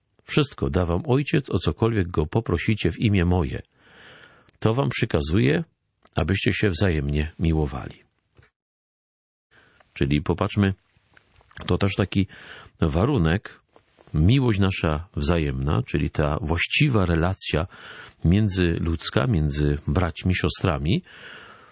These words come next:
mm, no, jest tym przyczynkiem do tego, byśmy też mogli, e, stanąć osobiście, ale we wspólnocie i prosić Boga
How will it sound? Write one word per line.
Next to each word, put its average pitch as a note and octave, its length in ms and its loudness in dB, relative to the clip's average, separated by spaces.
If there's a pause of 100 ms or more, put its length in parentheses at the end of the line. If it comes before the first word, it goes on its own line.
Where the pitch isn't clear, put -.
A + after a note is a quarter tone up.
(220)
mm, F#2 580 2
no, F#2 140 4
jest A#2+ 260 0
tym A#2 140 2
przyczynkiem B2+ 920 0
do F2 120 2
tego, G2 340 0
byśmy E2 400 2
też D#2+ 240 -2
mogli, D#2+ 500 2
e, B2+ 60 0 (1000)
stanąć - 760 -2
osobiście, F2 720 0 (100)
ale F2 160 -2
we D2+ 140 0
wspólnocie F2 720 2 (460)
i G#2+ 100 2
prosić F2 440 0
Boga D2 380 0